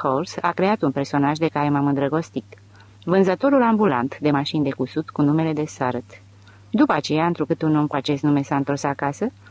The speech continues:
i-am schimbat numele în Radcliffe. Mai târziu, dincolo de aceste intenții, își fac apariția și altele, menționate însă întreagă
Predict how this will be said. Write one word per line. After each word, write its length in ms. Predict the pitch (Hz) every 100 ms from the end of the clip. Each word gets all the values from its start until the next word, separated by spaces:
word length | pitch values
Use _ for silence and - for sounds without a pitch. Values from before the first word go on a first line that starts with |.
| -
i-am 220 | - 208 208
schimbat 380 | 220 202 254
numele 280 | 208 208 202
în 120 | 196 185
Radcliffe. 640 | 147 - - 123 - - - _ _ _ - - - -
Mai 180 | 165
târziu, 480 | 175 156 151 180 254
dincolo 460 | 208 208 277 165 143
de 100 | 139
aceste 360 | 143 151 - 151
intenții, 600 | 147 - 147 147 180 - -
își 140 | 202 214
fac 200 | 277 -
apariția 500 | 247 190 190 196 180
și 140 | -
altele, 500 | 143 131 - 151 277 - - -
menționate 600 | 214 214 208 254 294 226
însă 280 | 240 269 147
întreagă 400 | 131 147 170